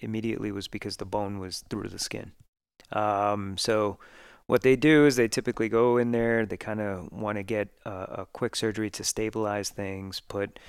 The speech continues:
uh, the bones, everything back in, and put in some hardware. And typically people li-, leave, as reported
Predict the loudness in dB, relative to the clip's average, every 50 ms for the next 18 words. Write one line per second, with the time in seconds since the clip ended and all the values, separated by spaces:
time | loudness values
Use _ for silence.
0 | -20 -20 -20 -20 _ _ -6 -4 -2 -2 -2 -2 -2 -4 -4 -4 -4 -2 -2 -2
1 | -4 -6 -6 -4 -4 -4 -4 -4 -6 -6 -8 -4 -4 -2 -2 -2 -4 -6 -12 -8
2 | -6 -4 -4 -2 -2 -4 -4 -6 -6 -6 -8 -6 -6 -6 -8 -8 -10 -12 -10 -8
3 | -6 -6 -4 -6 -6 -6 -6 -2 -2 -2 -2 -2 -2 -4 -4 -4 -6 -8 -8 -4
4 | -4 -2 -2 -2 0 2 0 0 2 -2 -6 -4 -2 -2 -2 -2 0 2 4 4
5 | 4 4 2 -2 -8 -10 -8 -8 -6 -4 -2 -2 0 -2 -2 -2 -2 -2 -2 -4
6 | -4 -6 -8 -6 -4 -4 -2 -2 -2 -4 -4